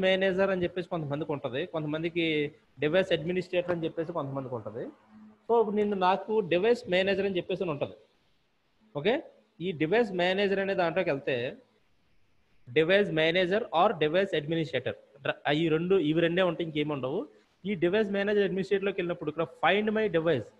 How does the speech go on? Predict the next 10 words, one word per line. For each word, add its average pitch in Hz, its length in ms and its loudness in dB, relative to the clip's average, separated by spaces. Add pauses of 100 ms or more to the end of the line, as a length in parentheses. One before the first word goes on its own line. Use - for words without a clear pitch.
(300)
ఈ 165 180 -4
ఒక్క - 280 -2 (240)
యాప్ 175 260 2
మాత్రమే 196 460 -4 (380)
ఎనేబుల్‌లో 196 540 0
ఉంటే 151 380 0 (840)
ఇది 156 220 0 (180)
అలో 160 280 6
కొట్-, 190 320 -2
ఇది 156 180 0